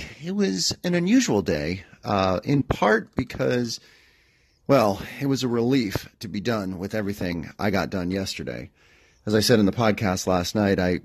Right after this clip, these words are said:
worked pretty much all day yesterday getting papers graded to return to my students today while they took their final. And I got it done. And today was, as I mentioned,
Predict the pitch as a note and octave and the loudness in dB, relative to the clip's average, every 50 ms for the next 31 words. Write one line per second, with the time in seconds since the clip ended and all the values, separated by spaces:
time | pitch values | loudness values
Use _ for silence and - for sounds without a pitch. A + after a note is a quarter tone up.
0 | - G#2 G#2+ G2 F#2+ - - - - - _ _ _ _ - - - G#3 G3+ F3+ | -4 0 2 2 2 0 -2 -10 -18 -20 _ _ _ _ -20 -12 -4 -2 0 2
1 | E3+ D3+ C3+ A#2+ - - - A2+ A2 G#2+ G#2+ G#2 G#2+ G2 F#2 G2 G#2 G#2 - - | 2 2 2 2 0 2 4 6 8 8 8 8 6 6 6 6 4 4 2 0
2 | G2 F2+ E2 E2+ F2+ - - - - - - _ _ - A#2+ A2+ G#2+ A2 G#2+ G#2+ | 2 2 4 2 2 0 -4 -16 -20 -20 -20 _ _ 0 2 4 4 4 2 2
3 | G#2 G#2 - - - - - C#3 C3+ B2+ C#3 C3+ C3 B2+ B2 B2 - - _ - | 0 0 -2 -6 -6 -2 0 0 2 2 0 0 0 0 -2 -6 -8 -8 _ -14
4 | A2+ A#2 A#2 A#2 A#2+ C3+ C#3 E3 F3+ F#3+ G#3+ - _ _ _ _ _ - - A#2 | -10 -4 0 2 2 2 2 0 -2 -2 -6 -14 _ _ _ _ _ -8 -4 -2
5 | G#2 G2 - - B2+ A2+ A#2 A2 G#2 - A2 G#2 G2 G#2 - - B2+ B2 A#2 A#2+ | -2 -2 -2 0 -2 0 0 -2 -2 0 0 2 2 2 2 4 4 4 4 4
6 | A2 - - - C3 A2 A#2 A2+ A#2+ C3+ E3 - - - - - - - - _ | 2 0 -2 0 4 6 6 8 6 6 2 -2 -8 -20 -20 -20 -20 -20 -20 _
7 | _ _ _ - G2 G2+ F#2 F#2+ G2 A#2 B2 A#2+ - - E2 - - - - - | _ _ _ 0 2 4 4 4 4 2 2 2 0 -2 -2 -2 -8 -18 -10 -4
8 | - A2+ G#2 - - F#3+ F3 C#3 G2 D2+ E2 - - - _ _ _ _ _ _ | -4 -4 -2 0 0 2 2 2 0 -4 -6 -10 -14 -20 _ _ _ _ _ _
9 | _ - - - _ _ _ _ _ _ _ _ _ - C3 C3 B2 B2 A#2 G2 | _ -20 -20 -20 _ _ _ _ _ _ _ _ _ 0 2 2 4 2 2 2
10 | - - E2+ C2+ A#1 A#1 - - - - - _ _ _ _ - A#2 B2 B2 A#2 | 0 -2 -4 -6 -6 -8 -10 -14 -18 -20 -20 _ _ _ _ -6 -4 -4 -2 -2
11 | A#2 A#2 A2+ A2+ A2+ - - _ _ _ _ _ _ _ _ _ _ _ _ _ | -2 -2 -2 -4 -4 -6 -8 _ _ _ _ _ _ _ _ _ _ _ _ _
12 | _ - - C#3 B2 B2 A#2+ A#2+ B2 B2 A2+ G#2+ A#2+ A#2+ A#2+ A#2+ B2 - - - | _ 0 2 6 6 8 8 8 6 4 4 2 4 4 4 2 0 -2 -4 -8
13 | _ - _ _ _ _ G2+ G2+ F2+ F#2 F2 F2+ F2+ E2+ E2+ - - C#3+ E3 E3+ | _ -20 _ _ _ _ -6 -4 -2 -2 -2 0 0 0 -2 0 0 -2 -2 -4